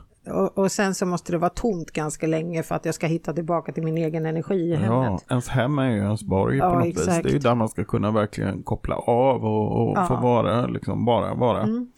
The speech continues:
Speaker 1: Samtidigt som jag älskar de här middagsbjudningarna, det är helt hysteriskt
Speaker 2: Mm.
Speaker 1: och, och allting. Det är fantastiskt där och då, men sen när det är över så är det <laughs> verkligen över. Men det jag menar på att de här människorna, jag säger så här, eh, jag, jag börjar liksom luta mer och mer åt det här med,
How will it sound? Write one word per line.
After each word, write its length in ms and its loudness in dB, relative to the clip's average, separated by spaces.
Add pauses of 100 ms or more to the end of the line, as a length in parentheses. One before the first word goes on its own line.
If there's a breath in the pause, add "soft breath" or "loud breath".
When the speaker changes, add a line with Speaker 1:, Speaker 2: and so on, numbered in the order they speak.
Speaker 1:
Samtidigt 320 0
som 100 0
jag 100 -2
älskar 320 0
de 120 0
här 80 0
middagsbjudningarna, 840 -2
det 100 2
är 140 2
helt 240 0
hysteriskt 680 -2
Speaker 2:
Mm. 180 2
Speaker 1:
och, 140 -4
och 140 -2
allting. 440 -2
Det 200 0
är 60 0
fantastiskt 840 -2
där 220 -2
och 100 -2
då, 280 -2
men 200 -2
sen 280 0
när 100 -2
det 200 0
är 120 -6 (120)
över 160 -2
så 160 -8
är 80 2
det 140 2
<laughs> 40 0
verkligen 340 -6 (180)
över. 320 -6 (520 loud breath)
Men 200 2
det 80 4
jag 160 4
menar 260 2
på 120 -2
att 120 0
de 140 0
här 80 0
människorna, 500 -2
jag 120 0
säger 180 -2
så 60 -4
här, 100 -6 (1120 soft breath)
eh, 560 -4
jag, 240 -2
jag 200 2
börjar 320 0
liksom 320 -2
luta 320 -4
mer 280 -2
och 80 -2
mer 280 -2
åt 160 -4
det 80 -2
här 200 -4
med, 340 -4